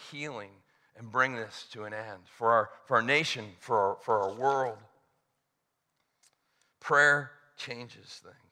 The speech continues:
I love the saying, "Work like it all depends on you." And we, we need to do that. We need to do the, the social distancing and all, washing our hands and all those other things. And pray like it depends on God.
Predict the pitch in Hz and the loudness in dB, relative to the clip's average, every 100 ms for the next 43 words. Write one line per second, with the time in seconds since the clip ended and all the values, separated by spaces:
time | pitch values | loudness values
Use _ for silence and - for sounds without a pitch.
0 | _ _ _ - 127 127 131 139 127 117 | _ _ _ -2 -2 6 8 8 4 -4
1 | 110 117 113 113 110 107 - _ 104 131 | -8 -4 -4 -6 -10 -14 -20 _ -2 2
2 | 131 - 117 113 110 110 120 - 110 120 | 2 4 0 2 0 0 -2 -10 -8 -8
3 | 117 104 107 104 113 139 131 _ _ _ | -8 -10 -8 -10 -12 -12 _ _ _ _
4 | _ _ _ _ _ _ _ _ _ _ | _ _ _ _ _ _ _ _ _ _
5 | 110 113 120 113 113 110 139 110 82 90 | -10 -8 -6 -8 -10 -10 -6 -4 -6 -8
6 | 101 101 101 107 104 101 101 - 98 - | -12 -12 -12 -12 -8 -6 -6 -10 -16 -8
7 | 104 - 107 110 107 95 87 92 90 87 | -8 -8 -8 -6 -6 -10 -16 -16 -14 -6
8 | 95 101 82 101 110 - 104 101 98 95 | -4 -4 -2 2 2 0 -6 -8 -6 -8
9 | 90 87 87 104 110 104 98 107 - 87 | -8 -8 -6 -4 -6 -6 -6 -8 -10 -16
10 | 87 _ _ _ _ _ - 90 - 160 | _ _ _ _ _ _ -20 -20 -4 0
11 | 151 101 85 82 _ _ _ 87 95 104 | 2 2 -2 -12 _ _ _ -4 -4 -4
12 | - - 87 87 - 82 85 | -20 -16 -16 -16 -20 -20 -20